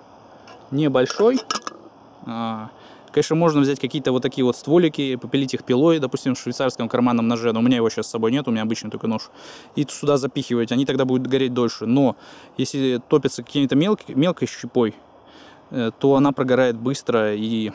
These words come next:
м, в итоге, ну, нельзя отвлекаться. То есть ты отвлёкся, допустим, на три минуты, тут уже всё, э, горит не так весело, как поначалу.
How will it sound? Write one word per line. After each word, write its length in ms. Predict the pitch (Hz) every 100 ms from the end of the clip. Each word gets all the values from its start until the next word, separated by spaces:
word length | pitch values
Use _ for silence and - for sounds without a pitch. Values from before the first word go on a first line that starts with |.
| -
м, 340 | 131 120 107 107
в 160 | 120 117
итоге, 400 | 131 143 127 113 - - - - - - - - -
ну, 140 | 160 180
нельзя 320 | 160 160 156
отвлекаться. 500 | 127 131 143 110 110
То 100 | 113
есть 160 | 113 -
ты 100 | 135
отвлёкся, 420 | 123 165 214 147
допустим, 500 | 127 - 123 - 110 - - -
на 160 | 120
три 140 | 113 123
минуты, 420 | 123 113 110 110 -
тут 140 | 139 135
уже 140 | 131
всё, 280 | - 135 131 - - -
э, 420 | - 113 113 113 107 123
горит 300 | 113 131 131
не 80 |
так 200 | 117 127
весело, 380 | 120 135 - 113
как 220 | 107 117
поначалу. 600 | - 120 120 123 107 104